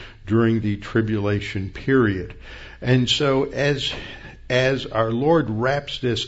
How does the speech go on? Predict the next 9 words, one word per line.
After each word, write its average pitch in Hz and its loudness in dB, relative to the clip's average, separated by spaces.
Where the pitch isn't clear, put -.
up, 113 0
he 123 4
moves 147 6
from 120 -2
verse 117 0
forty, 147 0
where 113 2
he 110 2
says, 117 0